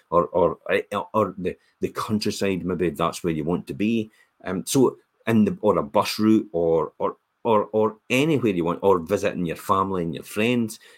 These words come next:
So these are all the things you've got to think about, all the bonuses that you're gonna get, and write them all down.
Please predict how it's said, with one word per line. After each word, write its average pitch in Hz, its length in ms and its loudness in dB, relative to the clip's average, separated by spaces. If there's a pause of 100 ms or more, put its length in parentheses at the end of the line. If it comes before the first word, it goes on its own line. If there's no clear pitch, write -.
(120)
So 113 380 -2 (300)
these 175 200 2
are 160 80 2
all 151 80 4
the 117 80 -4
things 120 260 -2
you've 95 100 -4
got 76 200 -2
to - 80 -10
think 104 220 -2
about, 87 180 0
all 90 140 -2
the 85 80 -2
bonuses 90 560 0
that 73 60 -10
you're 69 120 -12
gonna 73 200 -8
get, 87 300 -2 (360)
and 98 260 -6
write 120 220 0
them 95 160 -4
all 92 160 -4
down. 98 320 -2